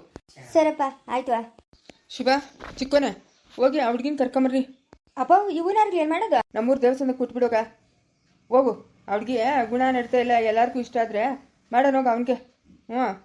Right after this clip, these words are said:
Speaker 2: ದೇವಸ್ಥಾನ ಕೊಟ್ಬಿಟ್ಟು ಹೋಗ ಆ ಹುಡ್ಗಿನ ಕರ್ಕೊಂಬರ್ರಿ ಇಬ್ರುನು.
Speaker 1: ಬಾ ಚಿಕ್ಕಣ್ಣ, ಹೋಗೋಣ. ನಡಿ, ಆ ದೇವಸ್ಥಾನ ಕೊಟ್ಬಿಟ್ಟು ಹೋಗೋಣ. ಮವ, ನೀವು ಮಾಡ್ತಾರ ಸರಿ ನನ್ ಮವ.
Speaker 2: ಸವಿತಮ್ಮ, ಸುಮ್ಮನೆ ಇರ್ಬೇಕು.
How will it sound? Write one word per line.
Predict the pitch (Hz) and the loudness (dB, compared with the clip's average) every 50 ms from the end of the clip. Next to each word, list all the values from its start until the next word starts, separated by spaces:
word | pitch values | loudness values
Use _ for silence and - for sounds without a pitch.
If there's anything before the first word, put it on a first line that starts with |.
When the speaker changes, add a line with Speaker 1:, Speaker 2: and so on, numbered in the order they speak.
| _ _ - 208 | _ _ -4 0
Speaker 2:
ದೇವಸ್ಥಾನ | 240 269 269 302 294 285 | 0 2 2 0 0 0
ಕೊಟ್ಬಿಟ್ಟು | 277 277 277 277 269 330 302 254 | -2 -2 -2 0 2 2 2 4
ಹೋಗ | 262 269 277 | 4 2 4
ಆ | 262 | 2
ಹುಡ್ಗಿನ | 254 254 247 277 269 262 | 2 2 0 -4 -4 -2
ಕರ್ಕೊಂಬರ್ರಿ | 262 240 247 277 269 269 262 | -4 -4 -2 -2 -2 -2 -2
ಇಬ್ರುನು. | 247 254 - 262 262 262 240 240 - _ _ - - _ _ _ _ _ - | -4 -6 -6 -4 -2 -2 -4 -4 -8 _ _ -20 -20 _ _ _ _ _ -2
Speaker 1:
ಬಾ | 285 302 | -2 -2
ಚಿಕ್ಕಣ್ಣ, | 311 381 - 349 349 | 0 0 -2 0 2
ಹೋಗೋಣ. | 330 311 311 339 339 330 330 339 330 - - - _ 277 | 2 2 2 2 2 0 0 -2 -6 -12 -20 -12 _ -4
ನಡಿ, | 302 339 349 | 0 2 2
ಆ | 339 339 | 2 2
ದೇವಸ್ಥಾನ | 302 320 330 359 381 370 349 | 2 2 2 2 0 -2 -2
ಕೊಟ್ಬಿಟ್ಟು | 349 330 320 311 320 | -4 -4 -2 -2 0
ಹೋಗೋಣ. | 311 330 349 339 330 349 349 - - - - _ _ _ _ 320 | 0 0 0 -2 -4 -4 -6 -10 -16 -20 -20 _ _ _ _ -6
ಮವ, | 285 285 302 320 330 320 - - - - - 320 | -2 0 0 0 -2 -4 -8 -14 -20 -16 -10 -6
ನೀವು | 330 349 349 | -4 -2 0
ಮಾಡ್ತಾರ | 339 320 330 349 339 381 359 370 359 370 - | 0 0 0 -2 0 0 0 0 -2 -2 -4
ಸರಿ | - 285 320 | -6 -4 -2
ನನ್ | 339 359 349 339 | -2 -2 -2 -2
ಮವ. | 330 294 277 311 339 415 427 - - - - - - _ - - | -2 0 0 2 2 0 -2 -4 -10 -18 -20 -20 -20 _ -14 -10
Speaker 2:
ಸವಿತಮ್ಮ, | 202 185 185 196 196 190 185 196 214 226 - - - _ _ _ - | -8 -6 -6 -4 -4 -4 -4 -4 -6 -6 -10 -14 -20 _ _ _ -12
ಸುಮ್ಮನೆ | 220 208 220 214 202 | -8 -6 -4 -2 -2
ಇರ್ಬೇಕು. | 185 170 170 175 - - - _ | -4 -4 -6 -10 -12 -14 -20 _